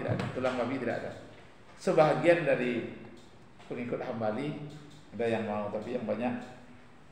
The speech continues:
mazhab Maliki. Lalu ada teman bapak <coughs>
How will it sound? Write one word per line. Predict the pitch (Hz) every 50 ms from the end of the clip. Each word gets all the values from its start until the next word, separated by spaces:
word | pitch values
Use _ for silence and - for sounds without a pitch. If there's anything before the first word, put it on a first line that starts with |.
| - - - - -
mazhab | 131 127 120 117 113 120 139 151 - - - - - - - - - -
Maliki. | 110 104 104 98 95 - 92 87 - - - - - 98 90 87 - - - - - - - - - - - - - - - -
Lalu | 143 131 131 135 - 143
ada | 139 135 131 156 180 196 190 175 - -
teman | 180 143 - 143 139 131
bapak | 127 120 - 127 127 - - - - - - - - - - - - - - - - - - - - - - -
<coughs> | 160